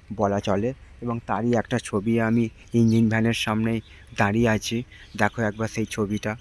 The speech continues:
ভারতীয় রেলের ছবিটা। আর এখানে চেন দিয়ে বাঁধা আছে, দেখো লাইনের সঙ্গে। সে একটা ছবি আমি তোমাদের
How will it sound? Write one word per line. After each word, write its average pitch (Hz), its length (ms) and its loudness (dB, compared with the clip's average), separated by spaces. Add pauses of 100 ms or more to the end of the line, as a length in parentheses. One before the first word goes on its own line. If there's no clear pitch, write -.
(100)
ভারতীয় 107 420 2
রেলের 107 340 0
ছবিটা। 101 380 -4 (320)
আর 104 120 4
এখানে 117 360 0
চেন 120 340 2
দিয়ে 123 220 2 (240)
বাঁধা 104 320 2 (120)
আছে, 110 200 -4 (500)
দেখো 113 360 -2 (260)
লাইনের 110 400 4
সঙ্গে। 110 380 -2 (460)
সে - 100 0
একটা 117 260 2
ছবি 120 340 4
আমি 113 180 6
তোমাদের 107 420 4